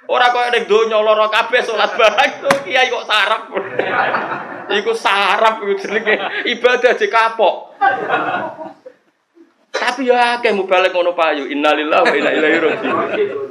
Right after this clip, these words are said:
Kok aja geman muridku ngono, ora tak syafaati. Ya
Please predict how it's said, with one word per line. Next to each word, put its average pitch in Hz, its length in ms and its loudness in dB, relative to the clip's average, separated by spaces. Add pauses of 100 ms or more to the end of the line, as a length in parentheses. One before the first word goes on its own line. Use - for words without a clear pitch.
(640)
Kok 208 160 2
aja 180 120 0 (120)
geman 143 480 2
muridku 131 240 -2
ngono, 113 480 0
ora - 200 0
tak - 40 -10
syafaati. - 580 0 (4000)
Ya 143 100 2